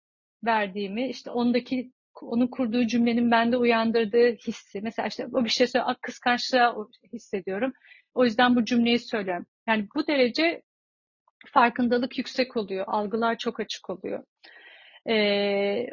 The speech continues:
o be-, bendeki önceki memnuniyet duygusu ortadan kalktı. Çünkü bir illüzyon hep deniliyor ya <laughs> spiritüel, e, dünyada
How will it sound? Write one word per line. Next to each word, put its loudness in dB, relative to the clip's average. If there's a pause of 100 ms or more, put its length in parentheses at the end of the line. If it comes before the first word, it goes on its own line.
o 0
be-, 4
bendeki 4
önceki -2
memnuniyet 0
duygusu -6
ortadan -4
kalktı. -4 (300)
Çünkü -4
bir -2
illüzyon 0
hep -2
deniliyor 4
ya 2 (320)
<laughs> -8
spiritüel, 0 (140)
e, -2
dünyada 2